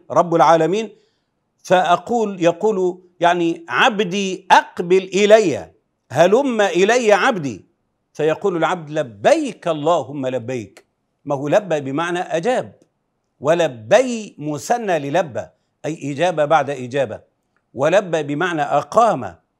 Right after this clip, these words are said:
أي إقامة على طاعتك يا رب بعد إقامة، لبيك لا شريك لك لبيك،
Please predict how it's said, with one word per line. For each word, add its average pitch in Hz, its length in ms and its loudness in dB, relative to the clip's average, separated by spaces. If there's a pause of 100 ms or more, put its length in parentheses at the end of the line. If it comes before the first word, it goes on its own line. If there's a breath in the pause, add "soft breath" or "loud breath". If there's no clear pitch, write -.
(140)
أي 185 320 -2
إقامة 180 560 -2
على 147 440 0
طاعتك 147 600 -4
يا 123 220 -2
رب 165 280 -2 (400)
بعد 190 440 2
إقامة، 147 580 -2
لبيك 127 640 -4
لا 151 240 0
شريك 139 680 -4 (420)
لك 196 400 2
لبيك، 135 680 -2